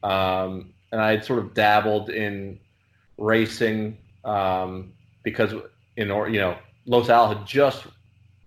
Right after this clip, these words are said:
uh, expanded their racetrack, and the Register was sort of looking for somebody who knew anything about racing.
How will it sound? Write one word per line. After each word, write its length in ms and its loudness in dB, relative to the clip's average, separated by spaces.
uh, 640 -6
expanded 540 2
their 120 4
racetrack, 640 2
and 320 -6
the 60 -2
Register 380 4
was 120 -2
sort 140 -4
of 140 -6
looking 420 0
for 480 4
somebody 440 2
who 120 0
knew 180 2
anything 420 2
about 280 4
racing. 540 0